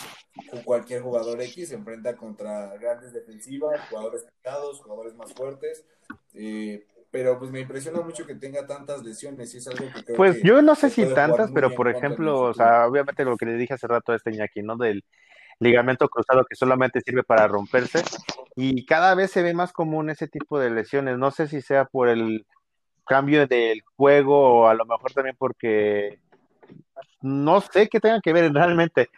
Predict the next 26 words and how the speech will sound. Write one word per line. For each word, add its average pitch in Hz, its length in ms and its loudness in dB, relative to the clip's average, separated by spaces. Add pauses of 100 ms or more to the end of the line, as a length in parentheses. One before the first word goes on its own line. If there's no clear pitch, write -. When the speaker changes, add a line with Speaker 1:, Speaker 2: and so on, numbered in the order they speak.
(140)
Speaker 2:
pero 131 180 2
por 139 140 4
ejemplo, 160 540 6 (120)
creo 170 140 0
que 190 60 0
en 190 80 2
esa 202 120 0
misma 196 220 2
semana 143 380 -2
que 156 120 -4
se 120 140 -8
lesionó 123 400 -4
Saquon, 147 420 -2 (360)
también 127 200 0
se 143 320 8
lesionó 127 500 2
Odell 127 280 6
Beckham 127 360 0
junior 180 360 -2
y 151 60 -10
no 135 100 -6
me 135 80 -2
acuerdo 135 320 0
qué 117 80 -2
otros 131 320 4
dos. 120 240 2